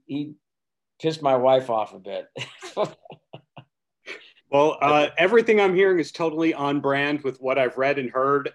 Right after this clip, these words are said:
Speaker 2: and I appreciate your time. I'm glad to see that you're keeping busy on a variety of projects that interest you. You're not doing things 'cause you're worried about a cash in, and you're still the same old Mike that we love.
Speaker 1: Yeah, that's,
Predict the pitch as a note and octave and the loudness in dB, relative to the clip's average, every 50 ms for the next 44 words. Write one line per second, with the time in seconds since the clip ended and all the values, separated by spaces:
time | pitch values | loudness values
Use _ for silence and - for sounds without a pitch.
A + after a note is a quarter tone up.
0 | - C3 C3 C3 C3 C3 C3 - - C#3 D#3 C#3 - - F3+ F3+ F3 - - F3+ | -8 -8 -6 -6 -6 -8 -6 -2 0 0 0 2 2 4 4 4 4 2 0 0
1 | E3 D3 D#3+ D#3 - D#3+ F3 G3+ G#3 E3 B2 A#2 A2+ A2+ A2 - _ _ _ _ | 0 0 -4 -6 -4 -2 -2 0 0 -2 -2 -4 -6 -8 -10 -14 _ _ _ _
2 | _ - - A#2 B2 C3+ C#3 D3+ E3 D#3+ - F#3 - - - F3 E3+ E3 D3 D#3 | _ -12 -8 -2 0 2 4 4 2 2 0 -6 -4 -2 0 0 2 2 2 0
3 | C#3+ - C#3+ C3+ C3 - - - E3 - E3+ D3+ A#2+ - - C3+ D3 C#3 C#3 E3 | 0 0 -2 -8 -8 -8 -10 -10 -6 -4 -2 -2 -2 -2 -2 -2 -2 -2 -2 -2
4 | D#3+ D#3 - C#3 B2+ A#2+ A2+ G2+ G2+ G#2 G#2 A2+ A#2 B2 C3+ C3+ C#3+ C#3 C3+ - | -2 -2 -2 -4 -4 -6 -6 -6 -6 -6 -4 0 0 0 0 0 0 -4 -6 -4
5 | - C3+ B2+ B2+ - - A2 - - B2+ - - - B2 C3+ C#3 - - D#3+ C#3+ | -4 -4 -2 -4 -4 -8 -12 -10 -10 -12 -12 -10 -10 -8 -8 -6 -4 -2 -2 -2
6 | - - - D3+ D3+ D#3 D#3+ E3 E3+ E3 - _ - - _ _ - - A#2+ A#2+ | -2 -4 -4 0 2 4 4 4 2 0 -6 _ -20 -20 _ _ -6 -4 -2 0
7 | C3+ D3 D#3+ - - C#3 D3+ D#3 D#3 D#3 C#3+ D3 D#3+ D#3 D3+ D3 - D3+ C3+ - | 0 0 0 -2 -2 0 0 2 2 2 0 0 0 -2 -2 -2 -4 -8 -6 -6
8 | C#3+ A#2+ B2 B2+ C3 C3+ C#3 C#3+ C3+ C#3 C3 B2 A#2 - - B2+ A2+ B2 C#3+ C#3+ | -6 -4 -2 0 0 2 2 0 0 0 -2 -2 -4 -8 -6 -4 -4 -4 -4 -4
9 | - - F3 E3+ E3 D3+ D3 D3 D3+ D3+ C#3+ - _ _ _ _ - - - - | -4 -4 -4 -2 -2 -2 -2 -2 -2 -4 -6 -8 _ _ _ _ -10 -8 -8 -8
10 | - - E3 E3 E3+ E3 D3+ C#3+ - - D#3 D3+ D3+ D#3 D#3+ D3+ D3+ D3 C3 C3 | -6 -2 0 2 2 2 0 -4 -4 -2 -2 0 0 0 0 2 0 0 0 -2
11 | C3 C3+ D3+ E3+ E3 - - D#3 A#2 - E3 E3 - - - C#3+ D#3 E3+ G3 F3+ | -2 0 0 -2 -2 -4 -6 -6 -4 -4 -4 -4 -4 -4 -4 -4 -4 -2 -2 0
12 | E3 F3 F#3 F3 - - | 0 0 0 -2 -4 -20